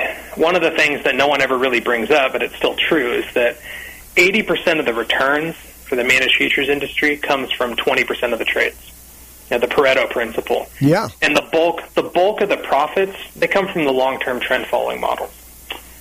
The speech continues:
Speaker 1: The rest of the models, you know, the short-term, the, the, uh, neural networks and all these things, they're really just, uh, an excitement factor to get people excited about paying fees and whatnot, but things haven't changed. The big lumpy risk premiums are captured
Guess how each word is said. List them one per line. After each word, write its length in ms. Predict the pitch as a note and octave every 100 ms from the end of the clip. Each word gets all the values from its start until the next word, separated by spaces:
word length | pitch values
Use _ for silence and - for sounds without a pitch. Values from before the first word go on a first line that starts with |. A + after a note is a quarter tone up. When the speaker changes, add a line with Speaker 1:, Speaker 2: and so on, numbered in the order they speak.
| - -
Speaker 1:
The 80 | D3
rest 260 | D3 G3+ G#3
of 80 | F3+
the 60 |
models, 480 | D#3 D3 D3 C#3+ C3+ -
you 160 | D3 C3
know, 80 |
the 120 | A#2+ B2+
short-term, 760 | - E3 - - D#3 D3+ C#3
the, 340 | A#2+ A#2 A2 A2 - - - - -
the, 200 | C3+ B2
uh, 80 | A#2
neural 280 | B2+ D#3 C#3
networks 500 | D3 C#3+ D3 D3 -
and 100 | B2+
all 120 | C3+
these 260 | C#3+ C3 -
things, 340 | C#3 C#3 C3+
they're 120 | E3+
really 280 | F3 G3 F#3
just, 380 | C#3+ C#3+ B2 -
uh, 160 | C3 A#2+
an 80 | B2+
excitement 520 | - - C3+ C#3 C3+
factor 440 | D3 C#3+ D3+ D3+ - - -
to 60 |
get 160 | - C3
people 240 | C3+ C3 B2
excited 360 | - C3+ C3+
about 220 | B2 B2
paying 240 | - C3 A2+
fees 280 | B2 B2+ B2+
and 100 | C#3
whatnot, 340 | C3+ C#3 C#3
but 120 | D3+ - - -
things 200 | A3+ A3+
haven't 300 | F#3 D#3+ D3+
changed. 560 | - C3+ D3+ - -
The 80 | C3+
big 320 | - E3 F#3+
lumpy 340 | F3+ E3+ E3+ E3+
risk 300 | C#3+ D3+ -
premiums 520 | D3+ D3+ D#3 D#3+ D3+
are 60 | C3+
captured 580 | - C3+ - D3+ C#3+